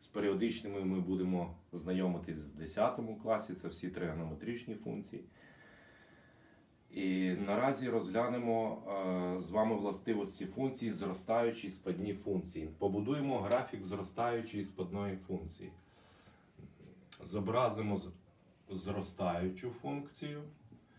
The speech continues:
Так, вісь іксів, вісь ігреків, початок координат, одиничні відрізки. Так, і зростаюча функція десь в нас буде ось так: у нас зростати, підніматися, графік піднімається вгору.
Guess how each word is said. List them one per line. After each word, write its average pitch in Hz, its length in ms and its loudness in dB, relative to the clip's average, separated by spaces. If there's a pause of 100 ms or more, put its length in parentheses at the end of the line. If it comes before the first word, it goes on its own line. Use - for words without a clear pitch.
(500)
Так, 117 440 -6 (140)
вісь 104 360 -4
іксів, 95 680 -4
вісь 92 460 -2
ігреків, 87 840 -6 (120)
початок 90 520 -6 (120)
координат, 85 800 -6
одиничні 82 680 -8
відрізки. 98 720 -8 (760)
Так, 92 360 0
і 165 220 4
зростаюча 123 800 2
функція 117 520 -2
десь 98 280 0
в 90 100 -4
нас 104 220 0
буде 98 220 0
ось - 280 -6
так: 87 340 -2
у 87 40 -8
нас 85 160 -6
зростати, 87 840 -2 (100)
підніматися, 98 640 -2
графік 95 380 -2
піднімається 92 720 0
вгору. 139 480 0